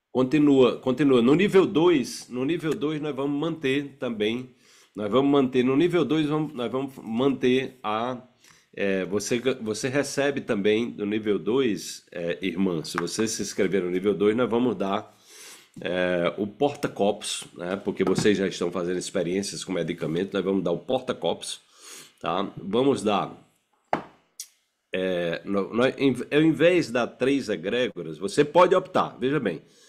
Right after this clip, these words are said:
no nível dois a gente vai fazer o seguinte, você pode optar por três egrégoras ou você pode fazer uma egrégora para a sua família, tá?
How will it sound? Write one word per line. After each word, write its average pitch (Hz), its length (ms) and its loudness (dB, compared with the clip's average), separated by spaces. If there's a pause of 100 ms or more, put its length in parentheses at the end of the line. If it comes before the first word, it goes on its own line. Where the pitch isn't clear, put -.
(180)
no 131 80 0
nível 175 260 4
dois 143 280 4
a 151 40 0
gente 143 140 2
vai 143 120 2
fazer 131 220 -2
o 139 60 -4
seguinte, 107 300 -8
você 98 220 -4
pode 139 240 2
optar 113 360 -4
por 104 120 -8
três 104 260 0
egrégoras 117 480 0
ou 135 60 -2
você 131 120 -4
pode 113 260 -4
fazer 104 220 -2
uma 120 140 2
egrégora 107 640 -2 (340)
para 95 180 -2
a - 20 -12
sua 107 240 2
família, 87 520 -2 (160)
tá? 90 320 -6